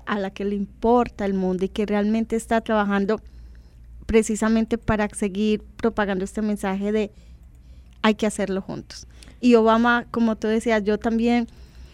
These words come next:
venía precisamente de un panel en donde estábamos hablando de que hem-,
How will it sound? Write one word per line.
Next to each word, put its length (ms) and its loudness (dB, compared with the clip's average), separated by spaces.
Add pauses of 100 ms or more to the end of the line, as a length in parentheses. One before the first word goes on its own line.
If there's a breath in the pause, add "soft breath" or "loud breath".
(220 soft breath)
venía 400 4
precisamente 800 0
de 120 2
un 120 0
panel 460 2
en 100 0
donde 220 0
estábamos 500 -2
hablando 400 2
de 160 0
que 260 -4 (1080 soft breath)
hem-, 220 10